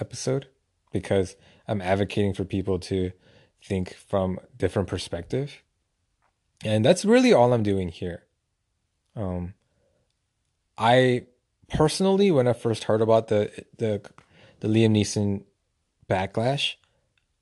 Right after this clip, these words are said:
my first reaction was to say, "Hey man, like, that was so long ago, like, leave him alone, let him, like, give him a chance to, like, like, give, like, give the guy room to grow, you know, like, don't hold him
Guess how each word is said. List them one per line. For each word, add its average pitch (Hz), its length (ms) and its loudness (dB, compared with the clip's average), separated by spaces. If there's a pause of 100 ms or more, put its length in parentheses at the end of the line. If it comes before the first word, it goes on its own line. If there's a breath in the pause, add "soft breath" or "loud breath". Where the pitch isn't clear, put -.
(580)
my 123 220 6
first 139 300 0
reaction 104 400 0
was 92 240 0
to 90 160 -10
say, 90 220 -6
"Hey 151 140 0
man, 110 280 0
like, 101 160 -6
that 113 120 0
was 139 140 -2
so 139 100 -2
long 123 340 2
ago, 95 120 -2
like, 95 240 -4
leave 107 180 -2
him 139 100 0
alone, 104 400 0
let 98 140 -2
him, 110 220 -4 (340 soft breath)
like, 101 320 -2 (480)
give 135 140 2
him 160 100 2
a 139 60 2
chance 120 380 -2
to, 104 120 -6
like, 92 300 -4 (1500)
like, 120 120 -4
give, 139 200 0 (100)
like, 131 140 -6
give 156 220 2
the 170 60 4
guy 120 220 2
room 117 340 2
to - 200 -12
grow, 98 400 -2
you 85 140 -10
know, 90 160 -4
like, 92 340 -4
don't 117 320 0 (320 soft breath)
hold 120 300 2
him 110 280 0